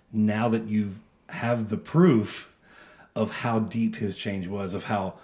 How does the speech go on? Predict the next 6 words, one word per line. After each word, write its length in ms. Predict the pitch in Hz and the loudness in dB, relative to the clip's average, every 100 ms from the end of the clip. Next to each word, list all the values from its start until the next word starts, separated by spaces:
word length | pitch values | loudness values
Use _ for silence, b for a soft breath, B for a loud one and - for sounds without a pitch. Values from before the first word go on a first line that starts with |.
| B B | B B
how 260 | - 110 101 | -4 0 0
one 460 | 98 104 104 110 110 | 0 -2 2 4 2
eighty 440 | 110 107 104 98 | 0 0 0 -4
it 80 | 95 | -4
was, 400 | 101 98 95 - | -6 -4 -6 -4
how 400 | 107 101 98 | 0 0 -2